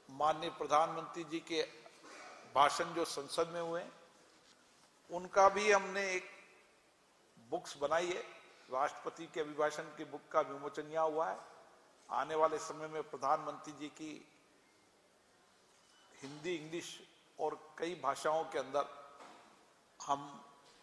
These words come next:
एक बुक निकाल रहे हैं, जो आज तक उनके भाषण संसद में हुए हैं। इससे एक और महत्वपूर्ण बात यहाँ पर निकल कर आई कि संसद हो चाहे विधानसभा हो,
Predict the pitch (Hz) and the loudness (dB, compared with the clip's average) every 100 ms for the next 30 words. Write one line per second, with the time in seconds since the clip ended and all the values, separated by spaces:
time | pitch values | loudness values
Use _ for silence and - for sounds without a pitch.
0 | - 156 147 143 - 151 165 156 151 165 | -10 -10 -10 -14 -16 -6 4 4 4 -2
1 | 165 160 160 123 135 139 - 190 - 151 | -4 -6 -6 0 2 2 0 -4 -4 -12
2 | 139 160 143 127 - 147 - 127 - 131 | -10 -8 -2 -4 -4 -8 -10 -10 -12 -8
3 | 151 214 - - - - - - - - | -6 -6 -8 -20 -20 -20 -20 -20 -20 -20
4 | - 131 120 110 - - - - - - | -8 -6 -6 -12 -18 -20 -20 -20 -20 -20
5 | - - - - - _ _ - _ _ | -20 -20 -20 -20 -20 _ _ -20 _ _
6 | 160 - 208 208 208 202 214 196 165 175 | -10 -4 4 6 4 6 6 6 4 4
7 | - 202 196 170 170 175 - - - - | 2 -4 2 8 8 8 2 -8 -12 -16
8 | - - - - 143 143 165 170 151 147 | -20 -20 -20 -20 -4 4 4 4 0 0
9 | 165 165 156 135 151 147 - - - - | -2 2 2 2 -2 -10 -18 -20 -20 -20
10 | - - _ _ _ _ - - 214 202 | -20 -20 _ _ _ _ -20 -12 -10 -8
11 | - - - - - - - - - _ | -8 -8 -14 -20 -20 -20 -20 -20 -20 _
12 | _ _ _ _ - - 147 156 - 202 | _ _ _ _ -12 -6 -6 -2 2 2
13 | 175 196 196 190 180 156 135 139 160 143 | 2 2 0 4 4 4 0 4 4 2
14 | 131 123 104 | -6 -4 -6